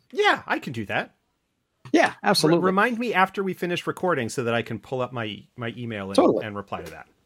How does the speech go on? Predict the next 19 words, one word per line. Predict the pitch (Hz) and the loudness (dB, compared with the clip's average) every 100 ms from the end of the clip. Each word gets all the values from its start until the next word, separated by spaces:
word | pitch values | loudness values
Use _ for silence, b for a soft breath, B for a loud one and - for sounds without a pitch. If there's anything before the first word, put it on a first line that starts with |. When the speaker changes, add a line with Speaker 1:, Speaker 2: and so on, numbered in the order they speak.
| _ 214 | _ -4
Speaker 2:
I | |
figured. | - 151 101 - | -2 -2 -2 -2
Okay, | 160 165 | 0 2
we're | 147 | 2
gonna | 269 | 4
do | 247 | 4
story | 226 - 240 220 | 4 4 4 4
time | 165 165 123 | 4 4 2
'cause | 120 | 0
we | 160 | 2
got | 220 | 2
an | 170 | 4
incredibly | 143 127 - 208 202 180 | 2 0 0 2 4 4
long, | 151 156 160 156 147 | 6 6 6 4 2
uh, | 131 127 120 | 4 4 4
email | 170 175 151 147 | 4 4 6 4
from | - 139 127 | 2 0 2
Grey | 117 131 156 | 0 4 4
Wolf. | 117 110 98 - | 4 0 -4 -8